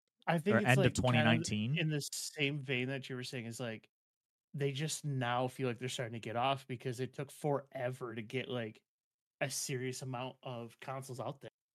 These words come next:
Speaker 1: Or
Speaker 2: Well,
Speaker 1: just
Speaker 2: that
Speaker 1: in
Speaker 2: and,
Speaker 1: stores.
Speaker 2: and games too. Like, everything was delayed 'cause of
Speaker 1: Mm-hmm.
Speaker 2: covid, let's be real. Like, it,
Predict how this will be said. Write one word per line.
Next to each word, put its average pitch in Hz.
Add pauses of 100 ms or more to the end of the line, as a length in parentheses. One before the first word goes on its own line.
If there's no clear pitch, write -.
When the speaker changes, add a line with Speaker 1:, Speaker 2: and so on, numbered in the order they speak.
(280)
Speaker 1:
Or -
Speaker 2:
Well, 143
Speaker 1:
just 127
Speaker 2:
that 127
Speaker 1:
in 139
Speaker 2:
and, 131
Speaker 1:
stores. 120
Speaker 2:
and 117
games 117
too. 147
Like, 107
everything 170
was 139
delayed 113
'cause 104
of 82
Speaker 1:
Mm-hmm. - (200)
Speaker 2:
covid, 85
let's 98
be 98
real. 90 (300)
Like, 101
it, 104